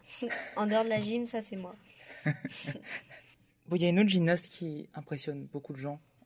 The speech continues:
Speaker 1: Oui,
Speaker 2: euh,
Speaker 1: Simone
Speaker 2: depuis
Speaker 1: Biles.
Speaker 2: quelques années, c'est ça, Simone Biles. Euh, est-ce que, d'après vous, elle est inatteignable ?
Speaker 1: Euh, oui. Mais en fait, je me suis dit non, quelqu'un, enfin, quelqu'un va forcément la battre un jour. Mais en fait, non.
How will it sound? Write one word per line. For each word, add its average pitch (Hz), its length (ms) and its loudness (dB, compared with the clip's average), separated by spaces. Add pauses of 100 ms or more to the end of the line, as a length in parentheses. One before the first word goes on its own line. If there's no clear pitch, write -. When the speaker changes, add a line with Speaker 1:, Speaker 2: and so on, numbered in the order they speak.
(160)
Speaker 1:
Oui, 190 100 -10
Speaker 2:
euh, 139 320 -2
Speaker 1:
Simone 135 200 -6
Speaker 2:
depuis 170 160 -10
Speaker 1:
Biles. 170 120 -16 (320)
Speaker 2:
quelques 143 200 2
années, 143 240 2
c'est 151 160 -6
ça, 160 240 2 (100)
Simone 143 360 -8
Biles. 139 200 2 (720)
Euh, 143 580 4
est-ce 151 260 2
que, 214 300 4
d'après 156 300 2
vous, 143 160 4
elle 151 100 6
est 143 160 -2
inatteignable ? 147 560 0 (1500)
Speaker 1:
Euh, 190 300 -4
oui. - 260 -14 (460)
Mais 202 60 -2
en 202 60 2
fait, 247 160 4
je 240 60 -2
me 208 100 0
suis 196 180 -6
dit 190 160 -6
non, 254 260 0 (120)
quelqu'un, 190 400 -10
enfin, 185 220 -10 (380)
quelqu'un 220 380 0
va 208 140 2
forcément 190 480 -6
la 180 120 -4
battre 247 320 -4
un 202 100 -4
jour. 202 240 -4 (180)
Mais 185 80 -18
en 170 80 -18
fait, 208 200 -16 (120)
non. 202 200 -12